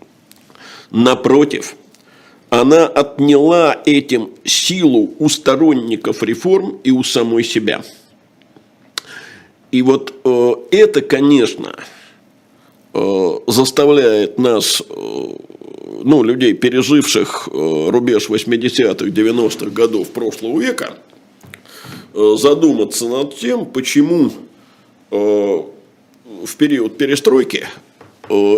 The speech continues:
экономические реформы потребовали подкрепления гласностью. Э, но,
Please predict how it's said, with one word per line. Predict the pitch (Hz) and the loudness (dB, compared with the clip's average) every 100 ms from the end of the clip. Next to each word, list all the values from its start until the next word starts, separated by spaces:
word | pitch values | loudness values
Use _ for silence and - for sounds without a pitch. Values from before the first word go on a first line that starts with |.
| - | 0
экономические | 147 165 160 180 208 - - 127 | 0 0 0 0 -2 -4 -2 0
реформы | 120 - 117 107 | 0 0 0 0
потребовали | 107 131 123 147 143 131 | -2 -4 -2 -2 -2 -2
подкрепления | - 120 - 113 113 113 107 | -4 -6 -2 -2 0 0 0
гласностью. | 107 71 - - - - - _ _ - - _ _ _ _ _ _ _ _ _ - - - - - - - _ _ _ | 0 -2 -4 -8 -10 -14 -18 _ _ -20 -20 _ _ _ _ _ _ _ _ _ -20 -20 -20 -20 -20 -20 -20 _ _ _
Э, | 113 113 110 107 | 0 2 2 2
но, | 123 180 262 254 - | 4 4 4 0 -4